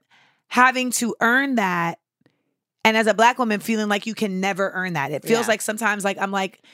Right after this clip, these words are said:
Speaker 1: "How much, div-, how many times do I have to prove
Speaker 2: Yeah.
Speaker 1: that I come up with an idea and I manifest it and then people like it for you to stop asking?"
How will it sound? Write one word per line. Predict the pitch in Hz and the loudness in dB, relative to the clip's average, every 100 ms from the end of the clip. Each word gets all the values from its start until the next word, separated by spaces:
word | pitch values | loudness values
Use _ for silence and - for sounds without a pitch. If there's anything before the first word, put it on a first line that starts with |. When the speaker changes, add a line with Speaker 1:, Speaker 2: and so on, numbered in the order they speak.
| _ | _
Speaker 1:
"How | - 262 | -2 -2
much, | 320 349 - | 0 -4 -4
div-, | - 226 - | -4 -4 -2
how | - 262 320 | -2 0 0
many | 370 339 | -4 -8
times | 269 240 226 226 | -4 -2 0 0
do | 214 | 0
I | |
have | 208 202 | 0 0
to | 202 | -2
prove | - - 208 226 214 185 | -4 -4 -2 0 0 -4
Speaker 2:
Yeah. | 151 123 147 - | -6 -10 -14 -2
Speaker 1:
that | 214 | 0
I | 214 | 0
come | 214 233 | -2 -4
up | 233 | -2
with | 233 | -2
an | 208 | -2
idea | 196 180 190 202 196 | -4 -4 -4 -2 -4
and | 185 | -6
I | 180 | -6
manifest | 185 185 - 190 - | -6 -6 -6 -8 -4
it | 202 180 | -6 -4
and | 190 | -6
then | 180 | -4
people | 190 185 | -4 -2
like | 175 170 - | -2 -2 -2
it | 226 226 - - | -4 -4 -14 -6
for | 226 | -2
you | 226 220 | -2 0
to | 226 | -2
stop | 208 - 214 220 - | 0 2 2 0 -2
asking?" | 202 190 202 - 180 175 170 | 0 0 -2 -6 -4 -4 -6